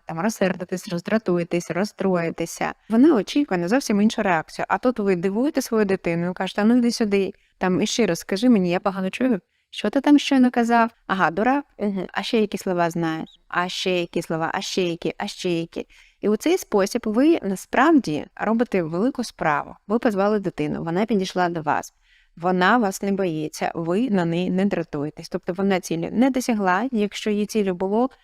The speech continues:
зачепити вас заживе, а так часто буває. Між вами відбувається такий діалог, який приведе до того, що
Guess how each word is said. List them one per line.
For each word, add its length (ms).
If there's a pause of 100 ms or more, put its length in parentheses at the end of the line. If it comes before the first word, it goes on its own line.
(100)
зачепити 580
вас 420
заживе, 600
а 80
так 220
часто 300
буває. 400 (160)
Між 460
вами 240
відбувається 580
такий 300
діалог, 360
який 240
приведе 400
до 120
того, 320
що 420